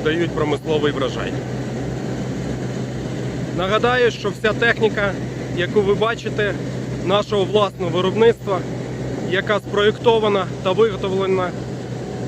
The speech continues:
з врахуванням нашого власного досвіду, з врахуванням всіх можливих нюансів, які ми виявили в процесі збору та підготовки. І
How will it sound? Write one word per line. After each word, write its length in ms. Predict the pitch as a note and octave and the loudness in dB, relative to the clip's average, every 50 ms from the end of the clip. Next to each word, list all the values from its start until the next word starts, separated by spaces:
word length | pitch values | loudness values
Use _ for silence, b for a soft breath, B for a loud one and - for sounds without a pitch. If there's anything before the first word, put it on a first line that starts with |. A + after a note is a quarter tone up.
| - - - - | -8 -8 -6 -2
з 40 | |
врахуванням 720 | D#3+ F#3 G3 - G#3 A3 G3+ G#3+ G#3 G3 F#3 F#3 F3+ F#3 | 0 0 0 2 2 4 4 4 4 4 4 4 4 4
нашого 400 | F#3+ G3+ G#3 F#3+ - - F#3 E3+ | 4 4 2 0 -2 -4 -2 -2
власного 520 | E3+ E3 F3+ F#3+ F#3 F3 - F3+ E3+ F3 E3+ | 0 0 0 0 0 0 -2 0 0 0 2
досвіду, 540 | - A3 A3+ G#3 - G3+ G3 E3+ F3+ F3 B2+ | 4 4 4 4 2 0 -4 -2 -4 -4 -2
з 20 | C#3 | 0
врахуванням 680 | D#3+ F3+ - - G#3 G3 G3+ G#3+ G#3+ G#3 G3 F#3 E3 D3 B2+ - - - - - - - - | 0 0 0 0 0 0 2 2 4 4 4 2 2 0 -2 -4 -6 -6 -6 -6 -6 -6 -8
всіх 360 | - - G#3 G3+ - - - - - - - - - - - - - - - - - - - - - - - - | -6 -4 -2 -2 -2 -2 -4 -8 -8 -8 -8 -6 -6 -6 -6 -6 -6 -6 -6 -6 -6 -6 -8 -8 -8 -8 -8 -4
можливих 600 | E3+ F3+ F#3 - F#3+ G3+ G3+ F#3+ E3+ E3 B2+ B2 | -4 -4 -2 0 2 2 2 4 2 0 -2 0
нюансів, 500 | D3+ F3 G3 G#3+ A3 A3 G#3 - G#3 F#3 | 0 2 4 4 4 4 2 0 -2 -2
які 260 | F3+ F#3 F3+ - G3 F#3+ | -2 -2 -2 0 0 2
ми 120 | F#3+ F#3 | 2 2
виявили 580 | E3+ F3+ G3 F#3+ F#3 E3+ F3 F3 E3 E3 D#3+ - - - - - - - - - - - | 4 4 6 6 6 4 2 2 2 0 0 -2 -4 -6 -6 -6 -6 -6 -6 -6 -6 -4
в 40 | - | -2
процесі 540 | F3 F#3 - - G3 F#3+ F3+ E3+ - F#3 D#3 C3+ - | -2 -4 -2 -2 0 0 0 0 -2 -8 -8 -8 -4
збору 320 | - E3+ F#3 F3+ E3+ E3+ D#3+ - | 0 2 2 2 2 0 0 0
та 80 | E3+ | -2
підготовки. 760 | - - F3 D#3 D3+ E3 E3+ - E3+ E3+ D#3+ - - D#3+ D3+ C#3 - - - - - - - - - - - - - - - - - - - - - - - - - - - - - - - - - - - - - - G#3 | -2 -2 -2 -4 -4 -4 -2 0 0 0 0 -2 -4 -4 -4 -4 -4 -6 -6 -6 -6 -6 -4 -4 -4 -6 -6 -6 -6 -6 -6 -6 -6 -6 -6 -6 -6 -6 -6 -6 -6 -6 -6 -6 -6 -4 -4 -4 -4 -4 -4 -4 -4 -4 -4
І 220 | A3 A3+ A3+ G#3+ | -2 -2 -2 -2